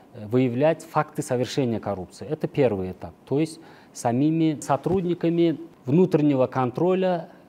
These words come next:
э, в министерстве ведомств, потому что они на регулярной основе проводят мониторинг и анализ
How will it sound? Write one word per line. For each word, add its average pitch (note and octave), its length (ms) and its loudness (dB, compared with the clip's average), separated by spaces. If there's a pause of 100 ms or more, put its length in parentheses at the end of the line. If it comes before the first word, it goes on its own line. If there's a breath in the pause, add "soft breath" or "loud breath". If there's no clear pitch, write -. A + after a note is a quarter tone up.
(140)
э, G2 380 -18
в A2 40 -8
министерстве B2 580 -2
ведомств, A2 600 2 (240)
потому A#2+ 260 -4
что A#2+ 160 -6
они C3+ 480 0 (100)
на A#2+ 180 2
регулярной B2 600 2
основе D3+ 480 -4
проводят C3+ 600 -2 (320 loud breath)
мониторинг D3+ 920 0
и B2+ 360 -2
анализ D3+ 680 0